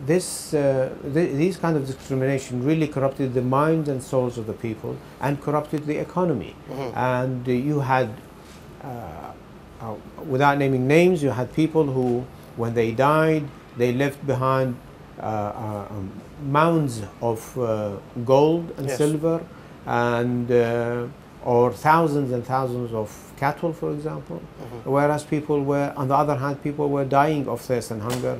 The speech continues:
Speaker 2: Yes.
Speaker 1: One of whom was none other than the, one of the beloved companions of the Prophet sallallahu alaihi wa alihi, Abu Dharr.
Speaker 2: Abu Dharr, yeah.
Speaker 1: Yeah? So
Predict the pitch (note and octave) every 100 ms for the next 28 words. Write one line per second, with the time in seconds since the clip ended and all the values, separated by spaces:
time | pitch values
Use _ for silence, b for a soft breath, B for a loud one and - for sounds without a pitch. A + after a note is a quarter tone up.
0 | - C3 D#3 C#3+ C#3+ F3 D3+ C#3+ D3 D3
1 | C#3 C#3+ C#3+ C3 - - D3 D3+ C#3 D3+
2 | C#3+ C#3+ C#3+ C#3 C3+ - - - - C3+
3 | C3 - D3 C#3+ C#3 B2+ C3 C#3+ D3 D3
4 | - C#3 C#3 C3 D3+ C#3+ C3+ B2+ B2+ D3+
5 | C#3+ C#3+ D3 C#3+ C#3+ C3+ C#3 C#3+ D3 D3+
6 | C#3 - C#3+ C#3+ D#3 - - C3 C3 D3+
7 | E3 C#3 C#3 F3 - B B B - D3
8 | D3 D3+ D3 D3+